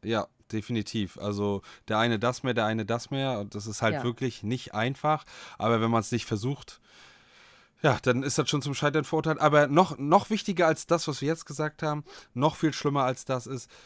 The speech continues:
Speaker 1: kommuniziert trotzdem. Weil nichts ist schlimmer, als gar nicht zu kommunizieren.
Speaker 2: Ja,
Speaker 1: Weil, äh,
Speaker 2: true.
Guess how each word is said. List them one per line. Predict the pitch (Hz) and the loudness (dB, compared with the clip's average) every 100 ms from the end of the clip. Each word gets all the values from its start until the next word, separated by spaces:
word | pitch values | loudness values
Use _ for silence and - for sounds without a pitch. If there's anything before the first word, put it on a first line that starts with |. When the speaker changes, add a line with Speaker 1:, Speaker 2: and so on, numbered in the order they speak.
| - _ _ _ _ _ _ _ - | -20 _ _ _ _ _ _ _ -14
Speaker 1:
kommuniziert | - 120 117 104 101 - 120 | -4 0 0 -2 -6 -2 -2
trotzdem. | - 123 - - 95 90 _ _ _ | -2 -4 -4 -6 -6 -6 _ _ _
Weil | 98 104 | -4 0
nichts | 156 - | 0 0
ist | 156 | -2
schlimmer, | - 139 123 | 0 2 2
als | 113 101 | 0 2
gar | 127 117 123 | 6 8 6
nicht | 113 - | 2 -4
zu | 98 | -10
kommunizieren. | 98 92 92 92 - 185 151 | -8 -8 -8 -10 -12 -6 -2
Speaker 2:
Ja, | 135 117 | -2 -4
Speaker 1:
Weil, | 95 95 90 - | -6 -8 -10 -14
äh, | - | -16
Speaker 2:
true. | - 156 | -6 -4